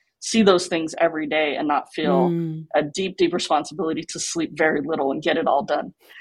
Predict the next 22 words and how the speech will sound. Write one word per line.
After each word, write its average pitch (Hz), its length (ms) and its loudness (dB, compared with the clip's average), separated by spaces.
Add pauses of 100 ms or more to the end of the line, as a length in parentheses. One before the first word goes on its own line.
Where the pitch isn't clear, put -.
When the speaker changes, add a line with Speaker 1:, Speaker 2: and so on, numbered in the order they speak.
(120)
Speaker 1:
And 190 140 10
as 180 180 4
you 160 80 -2
Speaker 2:
<laughs> - 0 -
Speaker 1:
mentioned, 202 380 4
it 165 80 -2
is 170 220 -2
just, - 280 -6
you 185 80 -2
know, 165 80 0
there's - 200 -4
so 190 280 2
few 180 280 -8
times 170 480 0
in 151 100 -4
the 147 80 -4
world 160 360 0
we 151 120 -2
really 156 480 -2
get - 180 -4
to 156 120 -6
rethink 156 720 -4